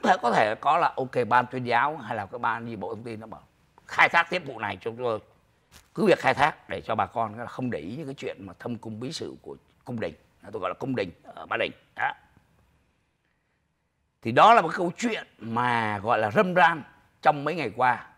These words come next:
ở trong nước. Và có lẽ là họ đã đạt được mục tiêu rồi. Thì thôi giờ bà con trở lại đi làm không bàn tán, bởi mấy ngày Tết ăn nhậu á, bàn tán nhiều. Đó. Rồi đang lúc mà ồn ào như vậy thì nó lại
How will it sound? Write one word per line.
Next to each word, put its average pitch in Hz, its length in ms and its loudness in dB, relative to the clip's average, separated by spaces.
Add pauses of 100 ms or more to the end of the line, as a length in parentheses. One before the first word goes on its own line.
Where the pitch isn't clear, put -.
ở 76 220 -2
trong 117 160 -6
nước. - 320 -2 (600)
Và 95 120 -6
có 135 140 -2
lẽ 147 160 2
là 151 80 6
họ 110 140 2
đã 120 100 2
đạt 127 200 4
được 113 80 -10
mục 104 160 -10
tiêu 123 200 -2
rồi. 87 220 -6 (640)
Thì 101 60 -12
thôi 120 200 -2
giờ 110 80 -2
bà 104 100 2
con 117 240 -2
trở 82 180 -4
lại 90 120 -6
đi 117 100 -8
làm 101 260 -2
không 110 120 -12
bàn 104 160 -2
tán, 92 240 -4
bởi 82 100 -4
mấy 113 140 -10
ngày 139 100 -6
Tết 160 300 -4
ăn 117 180 -4
nhậu 113 360 -2
á, 120 60 -18 (580)
bàn 101 200 -4
tán 139 220 -2
nhiều. 117 240 -2 (200)
Đó. 98 140 -16 (1200)
Rồi 139 120 2
đang 190 280 6
lúc 226 240 2
mà 170 80 4
ồn 151 200 8
ào 139 200 6
như 160 80 -4
vậy 131 200 4 (100)
thì 123 120 -6
nó 131 160 0
lại 156 260 0